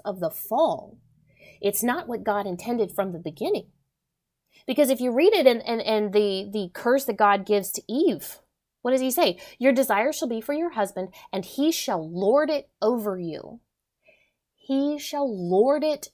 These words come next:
over you. Male domination is the product of the fall. Male headship, male domination over woman, is a product of the fall.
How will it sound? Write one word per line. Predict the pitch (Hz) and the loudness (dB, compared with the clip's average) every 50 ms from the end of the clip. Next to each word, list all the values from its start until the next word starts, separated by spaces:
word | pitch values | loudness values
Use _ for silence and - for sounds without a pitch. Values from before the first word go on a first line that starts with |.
| _ _ _ _ - | _ _ _ _ -4
over | 202 226 226 208 - 185 | -4 -2 -2 -4 -6 -6
you. | 180 175 165 - - - - _ _ _ _ _ _ _ _ _ _ _ _ _ _ _ _ _ _ _ _ _ _ _ _ _ _ _ _ _ _ - 185 165 | -8 -8 -8 -12 -14 -18 -20 _ _ _ _ _ _ _ _ _ _ _ _ _ _ _ _ _ _ _ _ _ _ _ _ _ _ _ _ _ _ -16 -12 -10
Male | 175 170 165 190 233 311 339 349 339 | -8 -6 -2 -2 0 2 2 2 2
domination | 269 302 269 269 254 226 190 165 165 202 285 302 - - 180 151 143 175 254 330 - _ _ _ _ _ _ _ _ _ _ _ | 4 2 2 2 0 -2 -2 -2 -2 -2 -2 -2 -4 -4 -6 -6 -6 -8 -10 -10 -12 _ _ _ _ _ _ _ _ _ _ _
is | - 226 214 220 | -4 -4 -4 -4
the | - 233 | -6 -6
product | - - 214 185 185 214 226 - 175 | -4 -2 -2 -2 -2 -2 -6 -6 -8
of | 170 165 | -10 -10
the | 175 190 208 | -10 -12 -10
fall. | - - 311 311 202 - - _ _ _ _ _ _ _ _ _ _ _ _ _ _ _ _ _ _ _ _ _ _ _ _ _ _ _ _ _ _ - | -8 -6 -6 -6 -6 -8 -12 _ _ _ _ _ _ _ _ _ _ _ _ _ _ _ _ _ _ _ _ _ _ _ _ _ _ _ _ _ _ -4
Male | 202 214 262 294 330 330 320 311 262 226 - _ _ _ _ _ _ _ _ | 0 2 4 4 6 6 6 4 2 0 -6 _ _ _ _ _ _ _ _
headship, | - - - 254 320 403 415 370 285 285 - - _ _ _ - - - - - 160 - - - - - - - _ _ _ _ _ _ _ _ _ _ _ _ _ _ _ | -14 -4 4 6 8 8 8 6 4 2 0 -4 _ _ _ -12 -10 -8 -4 -4 -2 -4 -4 -6 -12 -20 -20 -20 _ _ _ _ _ _ _ _ _ _ _ _ _ _ _
male | - 214 262 311 359 320 | 0 4 4 4 4 4
domination | 339 302 294 285 277 269 269 262 269 269 254 - | 2 2 2 2 0 0 -2 -2 -2 -4 -4 -2
over | - 226 247 226 240 240 | -2 -2 -2 -2 -2 -4
woman, | 226 196 190 190 160 151 151 185 180 175 _ _ _ _ _ - | -4 -2 -4 -4 -4 -6 -10 -12 -14 -18 _ _ _ _ _ 0
is | 208 208 196 | 2 2 2
a | 208 196 180 | 0 -2 -4
product | 180 - - - 196 202 208 220 214 - | -6 -8 -6 -4 -2 -2 -2 -2 -4 -4
of | 196 180 | -8 -8
the | 180 165 | -8 -10
fall. | - - - - - 165 156 151 151 - - - - | -12 -12 -14 -10 -6 -4 -2 -2 -2 -4 -8 -12 -18